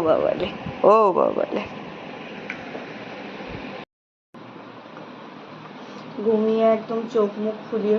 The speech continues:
ফেলেছে আমার বাবু সোনা। চলো,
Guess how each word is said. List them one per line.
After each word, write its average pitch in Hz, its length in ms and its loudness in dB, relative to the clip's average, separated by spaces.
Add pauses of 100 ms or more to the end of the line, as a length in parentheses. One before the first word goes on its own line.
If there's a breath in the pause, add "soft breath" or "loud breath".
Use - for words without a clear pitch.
ফেলেছে 220 440 2
আমার 202 280 2
বাবু 196 420 4
সোনা। 226 240 -2 (1600)
চলো, 180 260 4